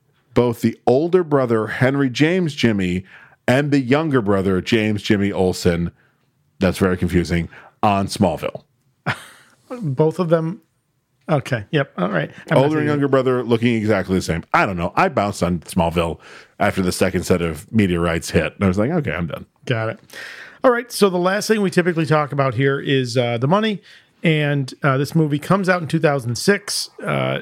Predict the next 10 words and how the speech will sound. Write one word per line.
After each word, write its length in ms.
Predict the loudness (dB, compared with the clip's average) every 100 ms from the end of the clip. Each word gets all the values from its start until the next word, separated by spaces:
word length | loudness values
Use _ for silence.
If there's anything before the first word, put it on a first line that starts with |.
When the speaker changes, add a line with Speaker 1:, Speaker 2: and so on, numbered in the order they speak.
| -2
Speaker 2:
it 200 | -2 0
has 280 | 0 0 0
a 80 | 0
budget 420 | 0 0 0 0
of 360 | 0 -4 -8 -4
two 200 | 2 2
hundred 300 | 0 -2 0
thirty-two 360 | 0 0 0 0
million 320 | 0 0 0
dollars. 520 | 0 0 0 -2 -6